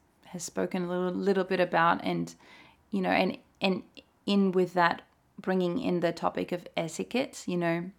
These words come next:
if you don't know what etiquette is, it's basically, um, politeness, social politeness, you know, um,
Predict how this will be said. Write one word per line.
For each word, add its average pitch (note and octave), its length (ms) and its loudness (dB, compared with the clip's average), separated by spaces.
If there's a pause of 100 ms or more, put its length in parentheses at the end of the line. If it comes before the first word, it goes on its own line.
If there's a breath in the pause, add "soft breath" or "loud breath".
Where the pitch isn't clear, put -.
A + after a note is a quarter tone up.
(300)
if - 100 -14
you F#3+ 80 0
don't F3+ 160 2
know F3+ 80 0
what - 160 -6
etiquette E3+ 440 -6
is, F3 280 -4
it's - 280 -8
basically, F3 760 -4 (440 loud breath)
um, F3+ 280 -4 (580)
politeness, A3 800 0
social G#3+ 420 0
politeness, G3+ 840 0
you G#3 120 0
know, F#3 280 -2
um, E3+ 440 -4